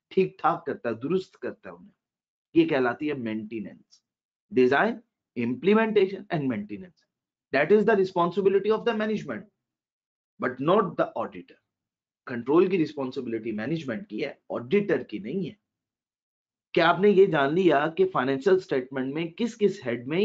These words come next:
या कितना risk मौजूद है, Assess कर लिया, पहचान लिया risk है, फिर assess भी कर लिया, और उसको कम करने के लिए अब management ने कंट्रोल्स design किए उसके लिहाज से, implement भी कर डाले।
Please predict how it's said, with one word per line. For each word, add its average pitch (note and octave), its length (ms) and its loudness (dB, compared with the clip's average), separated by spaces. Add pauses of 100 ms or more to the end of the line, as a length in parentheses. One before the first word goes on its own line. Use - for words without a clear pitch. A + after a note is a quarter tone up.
या D#3+ 140 -6 (140)
कितना B3 340 0 (100)
risk D#3+ 240 0
मौजूद C#3 520 -2
है, C#3 160 0 (320)
Assess G3+ 320 0
कर D#3 140 0
लिया, F3+ 280 0 (400)
पहचान D3+ 360 2
लिया G#3 180 6
risk D3 300 -2
है, G#3 120 2 (360)
फिर D3+ 120 2
assess C#3+ 360 -4
भी D#3 240 0
कर F#3 200 4
लिया, G#3 320 0 (1120)
और - 100 2 (120)
उसको C4 340 0 (320)
कम A#3+ 280 2
करने C3+ 320 -2
के B2 140 -4
लिए A#2+ 260 2 (180)
अब C#3+ 120 -2
management B2+ 580 -2
ने D#3 80 -4
कंट्रोल्स C#3 840 2
design B2 560 0
किए G3+ 160 0
उसके A3+ 340 2
लिहाज G#3 320 4
से, - 280 -8 (140)
implement C3+ 640 -2
भी A2 120 -2
कर F#2+ 220 -8
डाले। - 320 -18